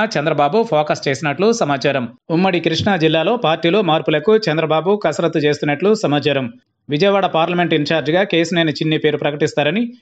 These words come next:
టీడీపీ నేతల్లో బలంగా వినిపిస్తోంది. వచ్చే ఎన్నికలలో చిన్ని పార్టీ అభ్యర్థి అవుతారని కొంతకాలంగా ప్రచారం ఉన్న సమయంలో ఈ నిర్ణయం ఆసక్తికరంగా మారుతోంది.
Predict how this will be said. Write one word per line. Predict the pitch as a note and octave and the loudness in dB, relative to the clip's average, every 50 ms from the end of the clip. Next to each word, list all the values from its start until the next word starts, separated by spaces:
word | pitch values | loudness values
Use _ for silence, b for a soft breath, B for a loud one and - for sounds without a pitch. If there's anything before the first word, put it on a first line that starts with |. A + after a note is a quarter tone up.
| B B B | B B B
టీడీపీ | - F#3 F3 F3 E3+ D#3+ | -4 -2 -2 0 0 0
నేతల్లో | D3 C#3+ C#3 E3 D3+ F3 A3 | 0 0 -2 -2 0 0 0
బలంగా | G#3 D3 C3+ D3 D#3 D#3+ E3 | 0 0 0 -2 0 0 0
వినిపిస్తోంది. | D#3 C#3 C#3 - D#3 - - E3 D3 C#3 C#3 C3 A2 - b b b b b b - | 0 0 -2 -2 -4 -4 -2 -2 -2 -2 -2 -4 -4 -6 b b b b b b -6
వచ్చే | B2+ A#2+ - F3+ D3+ | -6 -2 0 0 0
ఎన్నికలలో | C#3 C#3 D3 D3 D#3+ D#3 F3 A3 A3+ | 0 0 -2 -2 -2 0 0 0 0
చిన్ని | A3 - D#3+ D#3 D#3+ D#3+ C#3 A#2+ A2+ - - | 0 0 -2 0 0 0 -2 -2 -4 -4 -2
పార్టీ | D3 D#3+ E3+ D#3+ E3 D3 | -2 -2 0 0 0 0
అభ్యర్థి | C3+ B2+ A#2+ C3+ D#3+ D#3 D3 D3+ | 0 0 0 -2 -2 0 0 0
అవుతారని | C3+ C3+ C#3 E3+ D#3 C#3+ C#3 F#3 A3+ | 0 0 0 0 0 0 0 -2 -2
కొంతకాలంగా | A#3 F3 D3 C3 C#3+ C#3 C#3+ C#3 C3+ C#3 E3+ G#3+ | -2 -2 -2 -2 0 0 0 0 0 0 0 0
ప్రచారం | - E3+ C#3 C3 E3+ D#3 C#3+ C#3 | 0 0 -2 0 -2 -2 -2 0
ఉన్న | C3+ C3+ C3 | -2 -2 -2
సమయంలో | B2+ - C3+ C#3 D3 D3+ E3 A3 A#3+ A#3 A#3+ B B B B B - | -2 -2 -2 -2 0 0 2 0 0 0 -4 B B B B B -4
ఈ | D3 D3 | -2 0
నిర్ణయం | D3 D3+ F3+ G3 G3+ E3 C3+ | 0 0 0 0 0 0 0
ఆసక్తికరంగా | C3 D3+ E3 - - - D#3 D3+ C#3 D3 E3 G3+ | 0 0 0 0 -2 -4 -2 -2 -2 -2 0 0
మారుతోంది. | F#3 D#3+ C#3 C3+ C#3+ - C#3+ C3 B2+ A2+ | 0 0 0 -2 0 -2 -2 -2 -2 -4